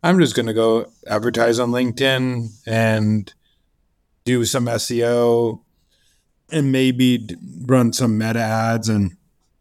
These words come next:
that's about it." But they don't think about all those little touch points that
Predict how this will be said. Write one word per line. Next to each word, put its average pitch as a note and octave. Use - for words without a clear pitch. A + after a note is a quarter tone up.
that's A2
about G#2+
it." G2
But G#2+
they B2
don't B2
think A#2+
about A2+
all G#2+
those G#2+
little A2
touch A2
points G2+
that G2